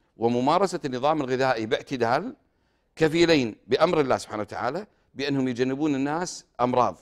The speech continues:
بل وزيادة على ذلك، أكدت هذه التقارير أن نسبة الاستشفاء من الأمراض المزمنة اللي هي شعار منظمة الصحة العالمية لهذه، لهذه السنة، بدأت حملة ضدها، الأمراض المزمنة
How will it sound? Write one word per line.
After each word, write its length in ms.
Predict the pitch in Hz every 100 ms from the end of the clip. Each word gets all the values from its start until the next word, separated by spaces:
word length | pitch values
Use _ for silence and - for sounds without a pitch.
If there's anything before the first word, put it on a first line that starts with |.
| _ _ _ _ _ _
بل 180 | 127 135
وزيادة 480 | 135 160 190 156
على 160 | 127 123
ذلك، 360 | 110 107 113 -
أكدت 440 | 170 - 147 127
هذه 240 | 123 117 113
التقارير 580 | - - 107 104 123 143 _ _ _
أن 200 | 117 123
نسبة 300 | 165 202 202 156
الاستشفاء 840 | 139 156 - 151 - 139 98 - _ _ _ _
من 120 | 123
الأمراض 460 | 131 127 139 175 160
المزمنة 540 | 143 151 117 101 85 -
اللي 220 | 110 127
هي 200 | 131 123 - _
شعار 580 | - 131 110 147 165 151 -
منظمة 360 | 120 127 135 120
الصحة 300 | 117 123 -
العالمية 460 | 113 117 120 131 117
لهذه، 480 | 110 110 104 107 92
لهذه 540 | 76 92 98 107 104 110
السنة، 360 | 98 110 95 - _ _ _ _ _
بدأت 300 | 107 110 107
حملة 260 | - 113 98
ضدها، 240 | 107 95
الأمراض 400 | 104 110 139 156
المزمنة 680 | 123 127 151 139 156 170